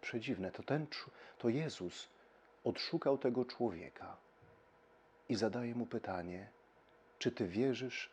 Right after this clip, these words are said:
w Syna Człowieczego?” Zauważmy, że w całej tej historii dopiero na koniec Jezus zadaje pytanie: „Czy ty wierzysz?”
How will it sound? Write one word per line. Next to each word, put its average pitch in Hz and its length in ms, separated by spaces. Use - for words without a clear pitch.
w - 80
Syna 90 320
Człowieczego?” - 720
Zauważmy, 107 640
że 92 300
w - 80
całej 123 300
tej 123 140
historii 104 600
dopiero 113 420
na - 160
koniec 104 680
Jezus 104 560
zadaje 87 480
pytanie: 87 500
„Czy 110 120
ty 107 160
wierzysz?” 90 760